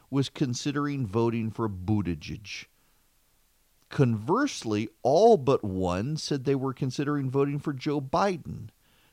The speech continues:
described in the report as a clear and dominant frontrunner in the state that holds the fourth Democratic nominating contest.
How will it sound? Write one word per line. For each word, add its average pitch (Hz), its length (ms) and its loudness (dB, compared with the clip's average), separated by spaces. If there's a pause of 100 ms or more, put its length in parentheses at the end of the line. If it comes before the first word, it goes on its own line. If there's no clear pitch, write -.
(140)
described 156 640 0
in 175 80 0
the 135 80 -2
report 139 400 0
as 120 160 -2
a 120 100 0
clear 165 440 -2
and 131 200 -2
dominant 131 500 0
frontrunner 98 680 -4
in 110 80 -2
the 98 80 -4
state 123 360 -8
that 127 120 -6
holds 110 320 -4
the 135 100 -8
fourth 110 300 -6
Democratic 107 520 -4
nominating 98 600 -4
contest. - 640 -8